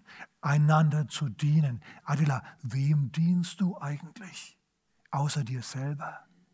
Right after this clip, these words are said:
Überleg dir noch mal ganz genau, ob du wie Rom wirklich angreifen willst.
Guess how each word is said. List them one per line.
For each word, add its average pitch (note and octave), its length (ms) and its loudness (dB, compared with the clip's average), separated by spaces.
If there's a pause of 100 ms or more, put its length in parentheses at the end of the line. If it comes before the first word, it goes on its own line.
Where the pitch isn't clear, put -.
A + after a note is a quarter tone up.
(1500)
Überleg C3 440 0
dir C#3+ 120 -2
noch B2 80 -4
mal A2 140 -6
ganz C#3+ 300 -4
genau, B2+ 540 -4 (380)
ob - 160 -6
du A2+ 180 -6
wie A#2+ 80 -4
Rom B2 340 -2
wirklich D3 320 -2
angreifen B2 500 -6
willst. E3 380 -12